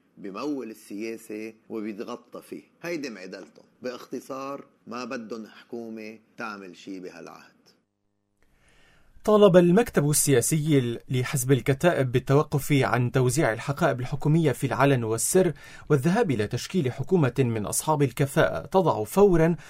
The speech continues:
Speaker 2: خطة طوارئ واضحة، ورأى أن الاستحقاق الحكومي تحول ملهاة يتلطى اللاعبون وراءها لحرق الوقت بانتظار حلول موعد الانتخابات الرئاسية،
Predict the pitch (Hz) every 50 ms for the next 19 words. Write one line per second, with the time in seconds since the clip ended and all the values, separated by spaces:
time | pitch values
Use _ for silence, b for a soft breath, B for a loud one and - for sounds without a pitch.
0 | B B B - - 196 - 185 180 - 170 160 - 160 165 208 226 220 185 -
1 | - 131 135 117 107 - - 120 - 123 - B B B B B B - 123 120
2 | 110 107 131 - 107 - - 135 147 135 120 127 123 - - 139 - - - 202
3 | 190 - - 127 104 - - 139 - - 139 135 165 190 165 139 B B B B
4 | B B - 147 - - 165 165 165 143 139 131 135 131 127 135 160 185 170 -
5 | 147 120 113 104 - 131 139 143 139 - 175 202 226 226 - 151 123 117 120 113
6 | 107 110 113 120 147 160 139 113 107 117 123 151 131 101 131 127 127 127 120 113
7 | 117 - - 139 - - - 127 117 127 143 226 - - - B B B B B
8 | B - 123 120 107 - 127 117 135 131 123 117 117 113 113 - - 139 147 147
9 | 123 117 107 117 127 127 113 110 117 107 120 107 110 104 - 120 - - 120 113
10 | 139 143 139 139 120 110 110 - - 123 - - 180 135 110 - -